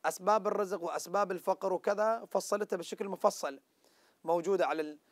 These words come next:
الأخوة يقدرون يراجعونها مولانا. زين، فبعض الأخوة قال لي: "شيخنا أنا عملت بمورد من الموارد ما صار عندي رزق". الناس تتصور الرزق بس فلوس،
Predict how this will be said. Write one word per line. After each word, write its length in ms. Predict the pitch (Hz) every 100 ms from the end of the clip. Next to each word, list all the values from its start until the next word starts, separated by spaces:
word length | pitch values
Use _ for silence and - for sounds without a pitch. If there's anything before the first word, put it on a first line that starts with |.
| _ _ - -
الأخوة 280 | 160 - 170
يقدرون 280 | 156 170 170
يراجعونها 480 | 160 151 151 165 160
مولانا. 460 | 156 165 185 226 - _ -
زين، 300 | 160 185 226 _ _ _
فبعض 760 | - 262 277 - - 214 277 240
الأخوة 400 | 254 - 233 247
قال 220 | 262 277
لي: 100 | 285
"شيخنا 260 | - 240 254
أنا 120 | 247
عملت 420 | 233 294 277 -
بمورد 380 | 233 254 254 214
من 100 | 220
الموارد 420 | 214 214 277 320
ما 160 | 311 349
صار 220 | 277 233
عندي 440 | 202 196 180 185 - _ -
رزق". 320 | 175 180 151 - - _ _ _ _ - _ _ 185
الناس 340 | 196 269 311
تتصور 500 | - 208 277 277 247
الرزق 300 | 220 254 233
بس 240 | 233 - 247 - 185
فلوس، 440 | 180 135 -